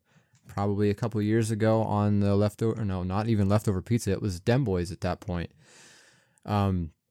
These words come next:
yeah, it was this little, uh, playground area in the town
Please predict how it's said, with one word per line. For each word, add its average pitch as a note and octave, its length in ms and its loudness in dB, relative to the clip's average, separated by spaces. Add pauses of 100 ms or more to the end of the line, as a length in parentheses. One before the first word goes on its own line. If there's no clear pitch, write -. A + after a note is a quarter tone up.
(100)
yeah, C#3 200 8
it C3+ 100 6
was B2+ 160 2
this - 340 -2
little, C3 480 8
uh, A#2 260 8
playground A2+ 600 6
area A2 680 6
in G2+ 520 2
the G2 140 -4
town G2 540 2